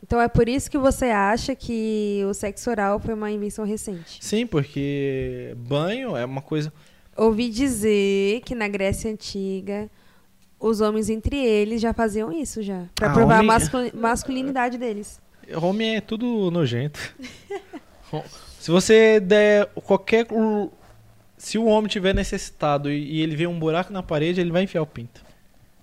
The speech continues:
Speaker 2: Não é brincadeira. <laughs> Eu sei disso. <laughs>
Speaker 1: Tô procurando algum buraco aqui na parede de casa.
Speaker 2: Não, mas homem é nojento,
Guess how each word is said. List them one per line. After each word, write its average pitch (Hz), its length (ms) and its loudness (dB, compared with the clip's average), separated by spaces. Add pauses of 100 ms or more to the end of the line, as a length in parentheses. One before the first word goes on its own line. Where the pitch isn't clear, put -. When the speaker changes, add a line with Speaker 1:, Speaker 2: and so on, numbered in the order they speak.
(400)
Speaker 2:
Não 175 140 4
é 233 60 6
brincadeira. 123 560 -4 (240)
<laughs> - 1120 -12
Eu 202 200 8
sei 220 200 4
disso. 139 520 -2 (1300)
<laughs> - 720 -2 (1400)
Speaker 1:
Tô 262 100 0
procurando 262 480 8
algum 247 240 2
buraco 262 320 6
aqui 262 160 2
na 277 140 4
parede 262 420 8
de 269 100 2
casa. 262 440 6 (680)
Speaker 2:
Não, 123 160 -2
mas 127 920 -2 (800)
homem 185 300 4
é - 20 4
nojento, 151 720 -2